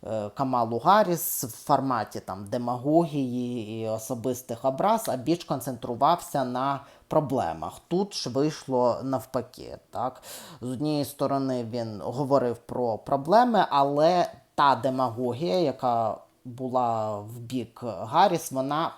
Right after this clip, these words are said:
перекривала його позиції щодо, там, енергетики, щодо економіки. І також було дуже багато емоцій. Минулого тижня під час своїх виступів він все ж таки намагався їх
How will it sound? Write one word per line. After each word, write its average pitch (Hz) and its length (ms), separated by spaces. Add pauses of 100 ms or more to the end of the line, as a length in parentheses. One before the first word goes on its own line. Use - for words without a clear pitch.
(120)
перекривала 131 1200
його 117 320
позиції 127 800
щодо, 131 760 (400)
там, 107 240
енергетики, 135 880
щодо 156 540 (260)
економіки. 117 1120
І 139 420
також 160 340 (120)
було 120 520
дуже 117 460 (100)
багато 113 480
емоцій. 156 760 (300)
Минулого 143 520
тижня 202 380
під - 200
час 165 220
своїх 160 320
виступів 160 640
він 156 280
все 143 240
ж - 100
таки 151 220
намагався 127 840
їх 117 600